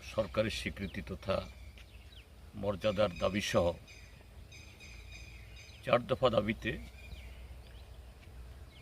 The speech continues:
তৎকালীন সময়েতে গণমুক্তি পরিষদ, সাথে অবশ্যই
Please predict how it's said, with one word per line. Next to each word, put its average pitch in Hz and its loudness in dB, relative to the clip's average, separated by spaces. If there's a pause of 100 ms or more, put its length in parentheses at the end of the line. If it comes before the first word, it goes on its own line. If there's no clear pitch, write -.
(120)
তৎকালীন 110 2
সময়েতে 101 4 (2250)
গণমুক্তি 117 6
পরিষদ, 98 2 (2250)
সাথে - -2
অবশ্যই 98 0